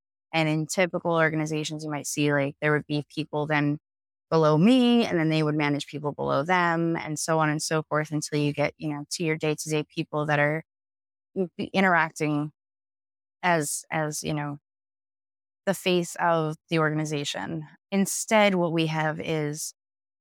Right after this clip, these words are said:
we call them councils in sociocracy in general. If you look at, I believe it's sociocracy for all dot org is a really good resource website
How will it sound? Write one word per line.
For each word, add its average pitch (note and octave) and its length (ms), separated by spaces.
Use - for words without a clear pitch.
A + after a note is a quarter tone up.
we G3+ 180
call A3+ 160
them A#3+ 160
councils F#3 760
in F3+ 380
sociocracy E3 680
in D3+ 140
general. D3+ 360
If D3+ 100
you D3+ 80
look D3+ 160
at, D#3 260
I E3 60
believe D#3 220
it's - 180
sociocracy F3 760
for - 220
all D#3 280
dot D#3 280
org E3+ 360
is D#3+ 220
a D#3 140
really D#3+ 260
good D#3+ 220
resource D#3+ 500
website D#3+ 540